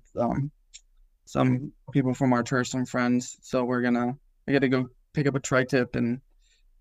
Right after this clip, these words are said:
um, yeah. So I'll go, go get some food,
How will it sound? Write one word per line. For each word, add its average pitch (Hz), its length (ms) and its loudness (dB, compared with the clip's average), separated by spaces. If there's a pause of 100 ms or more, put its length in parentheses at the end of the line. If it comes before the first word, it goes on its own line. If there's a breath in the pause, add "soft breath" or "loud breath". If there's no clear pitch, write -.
um, 123 380 -4 (800)
yeah. 120 240 0 (380)
So 139 240 4
I'll 139 80 4
go, 156 200 6 (600)
go 170 140 6
get 170 100 6
some 160 140 2
food, 156 460 2